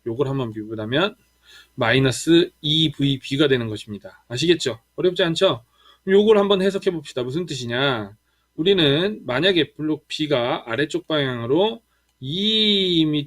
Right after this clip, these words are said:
미터 per sec의 속도로 내려가고 있다 한다면,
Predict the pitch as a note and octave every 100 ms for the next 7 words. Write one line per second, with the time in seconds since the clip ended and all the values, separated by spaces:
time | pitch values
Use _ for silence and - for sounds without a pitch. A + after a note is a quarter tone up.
0 | - _ _ - D3+ C#3+ - _ E3 D#3
1 | C#3+ B2+ - F3 E3+ - D#3 C#3+ D3 -
2 | E3 C#3 A2+ C#3 D3 B2+ A2 - A#2+ B2
3 | C3+ A#2+ A2 C#3 G#2+ G2